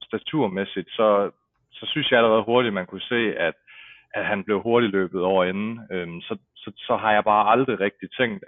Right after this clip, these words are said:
at, øhm, at han skulle, at han ville være god nok i,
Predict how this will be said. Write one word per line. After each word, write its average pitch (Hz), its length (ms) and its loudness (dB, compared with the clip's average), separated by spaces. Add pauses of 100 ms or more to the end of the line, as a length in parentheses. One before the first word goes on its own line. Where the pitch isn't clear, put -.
at, 90 260 -6
øhm, 78 380 -4 (440)
at 92 80 -6
han 101 180 -2
skulle, 85 460 -6 (440)
at 101 80 -2
han 110 120 -2
ville 101 160 0
være 92 80 4 (140)
god 120 160 2
nok 98 240 -2
i, 85 100 -6